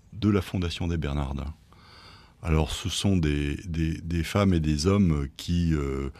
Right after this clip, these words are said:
souvent, bah, comme moi, ont, ont pris un peu de recul par rapport à la vie active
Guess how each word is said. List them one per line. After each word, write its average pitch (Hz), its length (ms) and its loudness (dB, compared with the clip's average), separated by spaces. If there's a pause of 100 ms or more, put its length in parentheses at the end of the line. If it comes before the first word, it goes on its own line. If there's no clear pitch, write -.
(480)
souvent, 92 520 4
bah, 76 300 4 (420)
comme 69 220 0
moi, 87 460 6
ont, 69 420 -2 (320)
ont 110 80 0
pris - 180 4
un 101 60 8
peu 90 100 0
de 85 60 2
recul 95 480 8
par 78 160 2
rapport 80 260 4
à 80 40 6
la 78 80 4
vie 78 140 2
active 170 520 0